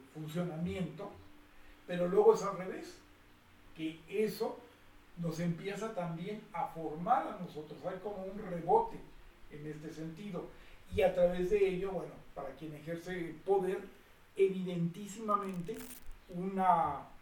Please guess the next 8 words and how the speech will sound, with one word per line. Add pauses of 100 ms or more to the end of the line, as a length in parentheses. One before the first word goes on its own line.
enorme
tentación,
yo
creo
que
sumamente, (480)
eh,
ejercidas